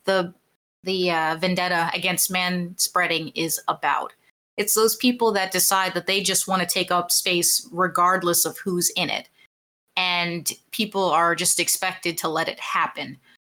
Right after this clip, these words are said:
So I think her, on the far end of the spectrum, her reaction was more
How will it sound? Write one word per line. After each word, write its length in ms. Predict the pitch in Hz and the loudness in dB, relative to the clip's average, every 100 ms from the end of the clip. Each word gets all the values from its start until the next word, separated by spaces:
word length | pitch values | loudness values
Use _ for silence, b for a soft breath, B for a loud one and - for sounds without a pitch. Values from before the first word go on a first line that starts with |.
| _ | _
So 240 | - 220 220 | -2 2 2
I 120 | 233 | 2
think 340 | 233 302 302 269 | 0 0 0 -2
her, 540 | - 262 262 233 - 226 | 0 4 6 4 2 2
on 180 | 226 | 4
the 100 | 220 | 4
far 760 | 214 - 254 262 269 269 262 254 | 2 2 4 6 6 6 4 2
end 280 | 214 214 202 | 0 0 0
of 120 | 190 | 0
the 80 | 185 | 0
spectrum, 680 | - - 185 - 180 165 160 - - | -2 0 -4 -4 -6 -6 -8 -10 0
her 380 | 240 254 247 | 4 6 4
reaction 840 | 214 196 175 175 170 - 226 226 226 _ _ _ | 4 2 2 0 0 0 0 -4 -8 _ _ _
was 240 | 202 190 196 | 2 2 2
more 560 | 190 185 180 170 - | 4 6 6 4 2